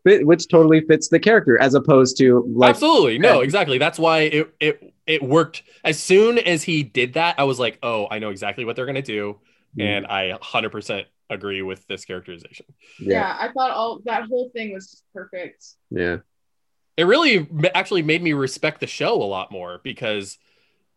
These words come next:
Speaker 2: uh, if, if it, it, and it made me realize that the writers of the show had a much bolder and grander vision for the storytelling,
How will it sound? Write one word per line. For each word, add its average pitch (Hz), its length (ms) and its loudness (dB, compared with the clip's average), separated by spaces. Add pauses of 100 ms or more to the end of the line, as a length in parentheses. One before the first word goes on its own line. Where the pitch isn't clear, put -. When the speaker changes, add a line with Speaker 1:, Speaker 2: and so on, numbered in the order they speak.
(160)
Speaker 2:
uh, 104 260 -4 (100)
if, 151 260 -6
if 160 240 -4 (220)
it, 185 220 -6 (120)
it, 175 160 -2
and 185 220 -2
it 180 80 -2
made 202 180 0
me 233 120 -4
realize 165 420 -4
that 139 100 -12
the 123 120 -4
writers 151 340 -6
of 151 80 -8
the 127 100 -10
show 107 500 -8 (360)
had 131 220 -8
a 113 60 -6
much 131 420 -8 (260)
bolder 131 920 -6
and 110 220 -10
grander 107 500 -10
vision 104 460 -12
for 101 540 -10
the 92 100 -14
storytelling, 110 720 -14